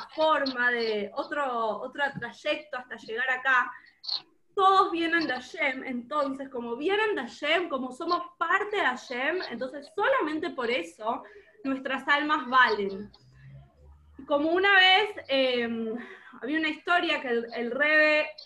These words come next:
sí, sabemos que el Rebbe repartía dólares todos los domingos y durante muchas, muchas horas estaba parado, y una vez alguien le preguntó, "¿Cómo Rebbe puede estar tanto tiempo, sí, sin, <clears throat> perdón,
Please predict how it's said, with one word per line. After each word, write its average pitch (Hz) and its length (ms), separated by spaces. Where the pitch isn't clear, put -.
sí, 277 140
sabemos 247 400
que 254 80
el 214 80
Rebbe 269 240
repartía 254 600
dólares 240 540
todos 269 240
los 208 460
domingos 247 760
y 233 40
durante 208 360
muchas, 320 340
muchas 302 400
horas 285 280
estaba 262 320
parado, 254 560
y 294 80
una 349 200
vez 392 200
alguien 359 280
le 277 120
preguntó, 254 560
"¿Cómo 381 280
Rebbe 302 460
puede 330 160
estar 269 420
tanto 320 380
tiempo, 330 460
sí, 294 220
sin, 311 340
<clears throat> 240 360
perdón, 233 480